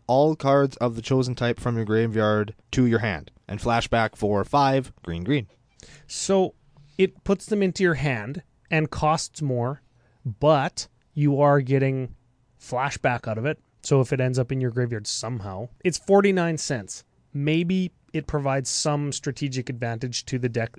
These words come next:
Speaker 2: if it wants to get its land back from its graveyard and isn't fifty-five dollars.
Speaker 1: Yes.
Speaker 2: So,
Speaker 1: Yeah.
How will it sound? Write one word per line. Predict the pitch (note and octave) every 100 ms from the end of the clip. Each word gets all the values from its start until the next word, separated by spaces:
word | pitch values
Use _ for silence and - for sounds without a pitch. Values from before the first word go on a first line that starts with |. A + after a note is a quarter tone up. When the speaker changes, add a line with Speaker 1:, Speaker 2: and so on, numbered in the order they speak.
| -
Speaker 2:
if | D#3
it | -
wants | C#3 B2+ -
to |
get | C3 A#2+
its | A#2
land | A#2 A2+ A#2
back | A#2+ G#2+ A2
from | - A2
its | -
graveyard | - C#3+ E3 E3+ -
and | D3 -
isn't | D#3+ C#3 C#3+
fifty-five | _ C3+ - A#2+ A#2+ A2+ A2
dollars. | F2+ - - -
Speaker 1:
Yes. | E2+ - - - _ _
Speaker 2:
So, | - - G#2 G2
Speaker 1:
Yeah. | _